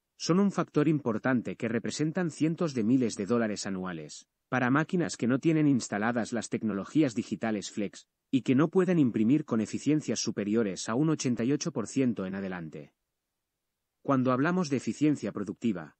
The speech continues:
somos conscientes de que la infraestructura en América Latina sigue utilizando tecnologías, del mil novecientos ochenta al dos mil diez, lamentablemente, todas estas tecnologías están obsoletas, y carente de repuestos para mantenerse operativas.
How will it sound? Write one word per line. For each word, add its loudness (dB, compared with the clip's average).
somos 2
conscientes 2
de -4
que -2
la 0
infraestructura 0
en 2
América 2
Latina 0
sigue 0
utilizando 2
tecnologías, -6
del 2
mil 4
novecientos 2
ochenta 0
al -4
dos -6
mil 4
diez, -2
lamentablemente, 0
todas 2
estas -4
tecnologías -2
están -2
obsoletas, -6
y 4
carente 2
de 2
repuestos -4
para 0
mantenerse 0
operativas. -8